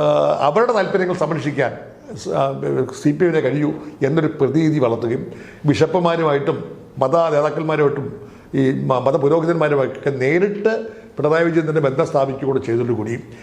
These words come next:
അവരുടെ ഒരു രക്ഷകനായി അവതരിക്കാൻ കളി കഴിഞ്ഞതുകൊണ്ടാണ് സി-, കോൺഗ്രസിന് ഈ വലിയ ദൗർഭാഗ്യപരമായ പതനം ഉണ്ടായത്. കാരണം എന്താ? തൃശ്ശൂർ മുതൽ തിരുവനന്തപുരം വരെയുള്ള ക്രൈസ്തവ കേന്ദ്രങ്ങളിലോട്ട്, ഏ,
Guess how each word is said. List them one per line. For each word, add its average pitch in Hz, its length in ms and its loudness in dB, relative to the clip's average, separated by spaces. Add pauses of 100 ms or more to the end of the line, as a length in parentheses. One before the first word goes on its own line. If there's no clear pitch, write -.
(320)
അവരുടെ 185 340 2
ഒരു 254 160 2
രക്ഷകനായി 185 460 2
അവതരിക്കാൻ 147 460 0 (120)
കളി 123 120 0
കഴിഞ്ഞതുകൊണ്ടാണ് 131 720 0 (540)
സി-, 131 260 0
കോൺഗ്രസിന് 147 500 2
ഈ 139 80 2
വലിയ 135 340 2 (200)
ദൗർഭാഗ്യപരമായ 135 640 2
പതനം 110 280 -2
ഉണ്ടായത്. 98 280 -4 (120)
കാരണം 127 160 0
എന്താ? 127 260 -2 (300)
തൃശ്ശൂർ 196 280 4
മുതൽ 180 200 2
തിരുവനന്തപുരം 151 340 0
വരെയുള്ള 143 260 2
ക്രൈസ്തവ 135 440 0
കേന്ദ്രങ്ങളിലോട്ട്, 135 540 0
ഏ, - 920 -4